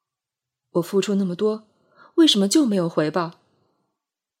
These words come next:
你参与到一项工作中，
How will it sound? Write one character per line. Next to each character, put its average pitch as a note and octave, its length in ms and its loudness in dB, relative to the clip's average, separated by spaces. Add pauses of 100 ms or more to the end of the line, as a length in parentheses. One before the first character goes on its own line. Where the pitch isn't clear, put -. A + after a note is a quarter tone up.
(1500)
你 F#3+ 140 -2
参 A3 200 -4
与 G3+ 60 -2
到 G3 160 2
一 G3 40 2
项 F#3+ 180 -2
工 G#3+ 180 -6
作 G#3 160 -2
中， A3 300 -4